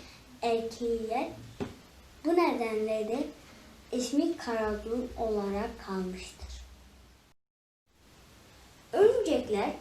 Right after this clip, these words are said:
Antarktika kıtasının hariç bütün kıtalarda yaşamını sürdürürler.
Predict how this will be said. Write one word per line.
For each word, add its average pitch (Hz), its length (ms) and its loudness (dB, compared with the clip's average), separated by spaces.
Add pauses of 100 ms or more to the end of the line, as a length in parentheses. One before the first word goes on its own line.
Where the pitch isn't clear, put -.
(280)
Antarktika 247 1000 2
kıtasının 226 1400 -2
hariç 226 880 4 (440)
bütün 370 440 6
kıtalarda 247 1040 2 (300)
yaşamını 233 600 2
sürdürürler. 196 800 0